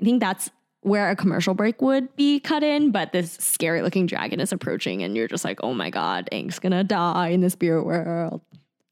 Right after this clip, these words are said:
But he doesn't. Spoiler alert. So this scary dragon, um, his name is actually Fang. I found that out when I was wikiing around,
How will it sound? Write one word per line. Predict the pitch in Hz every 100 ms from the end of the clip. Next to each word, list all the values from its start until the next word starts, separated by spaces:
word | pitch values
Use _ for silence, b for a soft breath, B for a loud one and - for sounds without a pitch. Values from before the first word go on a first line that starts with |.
| -
But | 180
he |
doesn't. | - - 196 - _ _
Spoiler | - 151 - - -
alert. | - - _ _ _ _ _ _
So | - 330 285 214 220
this | 233 254
scary | - 240 226 226
dragon, | 196 190 180 190 196 202 269 269 -
um, | - 202 196 185 185
his | 208 202 196
name | 208 208
is | 208 -
actually | 180 185 - 202 190
Fang. | 160 147 151 196 277 - -
I | 185
found | 165 165
that | 156
out | 151
when | 165
I | 156 156
was | 175
wikiing | 170 180 196 175 175 175
around, | 165 160 160 185 220